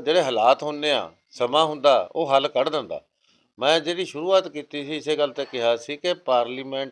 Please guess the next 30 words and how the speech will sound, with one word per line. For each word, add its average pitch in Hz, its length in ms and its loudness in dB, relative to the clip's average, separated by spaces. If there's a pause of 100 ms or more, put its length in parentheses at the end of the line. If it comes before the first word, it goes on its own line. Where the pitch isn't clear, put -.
Standing 120 480 -6
Committee 120 500 -10
for 113 280 -2
Agriculture 143 540 -4
ਜਿਹੜੀ 117 320 -8
ਆ, 131 280 2 (400)
ਉਹਦੇ 175 480 2 (220)
ਚੇਅਰਮੈਨ 143 500 -2
ਚਰਨਜੀਤ 127 420 -4
ਸਿੰਘ 135 180 -12
ਚੰਨੀ, 120 300 -8
ਸਾਬਕਾ 117 380 -4
ਮੁੱਖ 113 220 -12
ਮੰਤਰੀ 113 320 -12
ਪੰਜਾਬ, 104 480 0 (400)
ਉਹਨਾਂ 208 260 0
ਨੇ 208 80 0
ਇੱਕ 190 140 -2
ਰਿਪੋਰਟ 165 600 2
ਪਾਰਲੀਮੈਂਟ 151 580 0
ਵਿੱਚ 147 180 -10
ਰੱਖੀ 127 340 -4
ਆ 131 60 2
ਉਸ 120 120 -2
ਕਮੇਟੀ 117 440 -10
ਨੇ, 87 140 -16 (120)
Parliament 123 640 -2
Standing 117 440 -6
Committee 117 340 -8
ਨੇ। 78 100 -16